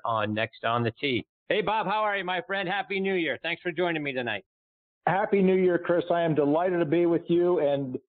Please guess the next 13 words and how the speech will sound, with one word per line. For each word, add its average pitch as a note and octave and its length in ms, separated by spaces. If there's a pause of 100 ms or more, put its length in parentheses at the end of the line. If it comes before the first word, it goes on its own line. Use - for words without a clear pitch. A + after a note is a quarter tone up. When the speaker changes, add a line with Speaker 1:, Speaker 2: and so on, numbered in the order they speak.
(360)
Speaker 2:
back F3+ 280
here F#3+ 240
in C#3+ 200
dreary F#3 400
old F#3+ 240
Pittsburgh F#3 500 (140)
where C#3+ 200
it's C3+ 140 (360)
forty F#3 380
and F3+ 120
raining. A#2+ 380
<laughs> - 60 (240)
Speaker 1:
<laughs> - 300